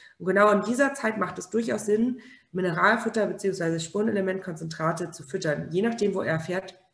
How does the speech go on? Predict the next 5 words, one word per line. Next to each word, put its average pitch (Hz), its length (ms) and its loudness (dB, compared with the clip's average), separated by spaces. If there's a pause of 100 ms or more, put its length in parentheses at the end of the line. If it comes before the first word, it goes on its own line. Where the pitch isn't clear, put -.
(120)
eben 196 220 2
seine 175 200 -2
Schwachstelle 139 680 -4
hat. - 160 -12 (1900)
Ähm, 196 760 4